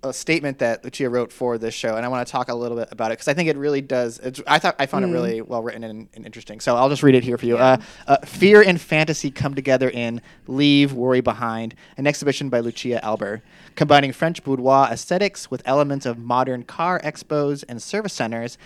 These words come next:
Speaker 1: this exhibition welcomes the viewer to a world where woman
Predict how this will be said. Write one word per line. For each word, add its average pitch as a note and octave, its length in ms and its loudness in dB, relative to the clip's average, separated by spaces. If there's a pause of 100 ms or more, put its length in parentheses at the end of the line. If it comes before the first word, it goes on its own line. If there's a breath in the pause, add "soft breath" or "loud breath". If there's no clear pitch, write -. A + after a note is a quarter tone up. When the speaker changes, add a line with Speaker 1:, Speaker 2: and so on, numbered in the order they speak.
(240 loud breath)
Speaker 1:
this A3 260 0
exhibition D#3 600 -6
welcomes B2+ 360 -2
the C3 100 -8
viewer A2+ 360 -6
to A#2 220 -8
a A2 80 -4
world C#3+ 380 -2
where A#2+ 220 -2
woman E3 440 -4